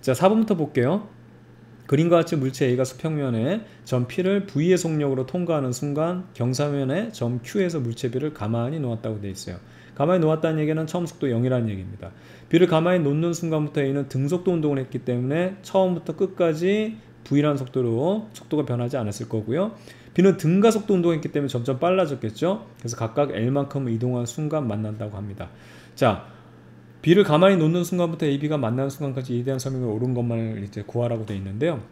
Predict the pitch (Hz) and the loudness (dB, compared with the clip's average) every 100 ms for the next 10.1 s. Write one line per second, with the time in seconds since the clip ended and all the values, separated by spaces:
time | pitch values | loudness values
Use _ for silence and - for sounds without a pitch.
0 | - 143 220 - 120 208 220 202 135 117 | -10 -2 0 0 0 2 4 4 2 0
1 | 101 - 87 - - - 160 156 143 160 | -4 -6 -14 -14 -20 -10 -2 -2 2 2
2 | 196 - 202 202 196 202 185 175 160 165 | 2 4 4 4 2 0 4 4 4 0
3 | 147 147 165 135 131 127 117 - 117 120 | 0 0 2 2 0 -2 -6 -2 -2 2
4 | 165 233 - - - 131 - 170 165 151 | 2 2 -2 -16 -6 -4 -2 -2 2 2
5 | 151 151 120 147 139 135 135 120 117 113 | 2 -2 -4 -4 -4 -4 -4 -2 -2 -4
6 | - 101 180 220 233 220 196 175 101 127 | -4 -6 -4 -2 -2 -2 -4 -4 -4 -2
7 | 131 107 95 73 135 - - - - - | -2 -4 -6 -8 -8 -10 -18 -20 -20 -2
8 | - 226 143 196 202 220 220 208 208 147 | 2 6 4 4 0 0 0 0 0 0
9 | 123 156 117 98 95 90 110 117 113 98 | 0 -2 -4 -6 -8 -6 0 0 -2 -8
10 | 101 | -8